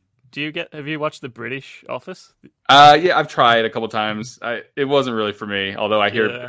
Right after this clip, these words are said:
Speaker 2: most people say it's great. I don't know. I just wasn't into
Speaker 1: It's
Speaker 2: it.
Speaker 1: the, probably, the, yeah, it's one of those, like, depending on which country you're from, one
Speaker 2: Yeah.
Speaker 1: or the other translates
Speaker 2: Yeah.
Speaker 1: better.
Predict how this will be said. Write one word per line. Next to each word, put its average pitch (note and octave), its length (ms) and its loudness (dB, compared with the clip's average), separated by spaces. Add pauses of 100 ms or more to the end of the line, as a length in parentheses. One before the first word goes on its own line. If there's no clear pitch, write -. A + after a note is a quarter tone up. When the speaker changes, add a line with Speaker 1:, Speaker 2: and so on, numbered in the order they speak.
Speaker 2:
most A#2+ 300 -4
people G#2+ 160 -6
say G2 180 -2
it's F2+ 120 -6
great. F2+ 360 -10
I G2+ 80 -16
don't F2+ 120 -18
know. F#2+ 120 -14
I F#2+ 120 -14
just F#2+ 160 -16
wasn't F#2+ 240 -12
into G#2 160 -10
Speaker 1:
It's G2 100 -6
Speaker 2:
it. - 80 -10
Speaker 1:
the, B2 120 -18 (140)
probably, C#3+ 300 -4
the, B2 140 -12 (100)
yeah, A#2 400 -10
it's C3 140 -20
one C3 120 -10
of A#2 60 -14
those, A2 260 -14
like, A2 320 -18 (220)
depending A2+ 340 -18
on A2 120 -16
which A2 180 -20
country A2 300 -20
you're G#2+ 80 -20
from, G#2+ 260 -18
one G2+ 80 -20 (420)
Speaker 2:
Yeah. F#2+ 280 -4
Speaker 1:
or G#2 40 -14
the G#2+ 140 -14
other G#2+ 240 -18 (300)
translates A#2 500 -14
Speaker 2:
Yeah. - 60 -12
Speaker 1:
better. A2+ 240 -16